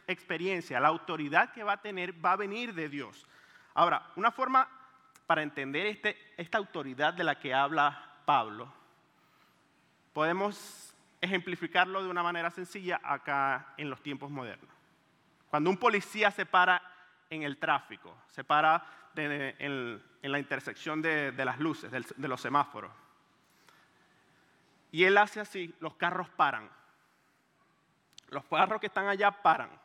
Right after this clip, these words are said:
Él quita la mano, los carros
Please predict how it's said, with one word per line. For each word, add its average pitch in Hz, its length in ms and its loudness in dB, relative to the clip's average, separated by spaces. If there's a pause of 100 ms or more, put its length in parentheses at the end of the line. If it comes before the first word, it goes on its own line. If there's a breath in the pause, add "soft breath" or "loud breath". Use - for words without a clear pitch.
(1300 soft breath)
Él 190 380 -4 (260)
quita 160 260 4
la 185 80 6
mano, 220 340 0
los 165 180 -12
carros 165 360 0